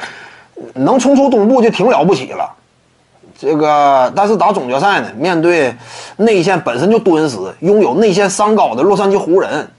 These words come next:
那就被完爆了呗，对不对？当时的霍华德进攻端他能力没有你想象的那么强，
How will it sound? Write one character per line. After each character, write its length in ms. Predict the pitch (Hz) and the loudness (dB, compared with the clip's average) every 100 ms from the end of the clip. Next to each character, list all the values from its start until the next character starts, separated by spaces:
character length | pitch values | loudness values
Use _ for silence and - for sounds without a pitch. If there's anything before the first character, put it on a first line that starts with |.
| _ _ _ _ _ | _ _ _ _ _
那 120 | 202 | -4
就 120 | 269 | 0
被 100 | 320 311 | 2 2
完 220 | 175 180 | 2 2
爆 220 | 254 269 | 2 2
了 80 | 147 | 0
呗， 80 | 107 | -2
对 160 | 156 | 0
不 80 | 170 | 0
对？ 160 | 127 120 | -2 -4
当 180 | - 165 | -2 0
时 80 | 131 | 0
的 80 | 147 | 0
霍 100 | 139 | 0
华 140 | 127 | 0
德 180 | 104 85 78 _ _ _ | -2 -8 -14 _ _ _
进 200 | - 285 | 0 2
攻 140 | 277 277 | 4 4
端 120 | 254 | 2
他 60 | |
能 180 | 247 185 | 2 2
力 80 | 247 | 2
没 120 | 330 | 2
有 80 | 247 | 2
你 100 | 247 | 2
想 220 | - 131 | 0 -2
象 160 | 220 208 | 0 0
的 40 | |
那 60 | 143 | -2
么 80 | 135 | -6
强， 240 | 113 - | -8 -14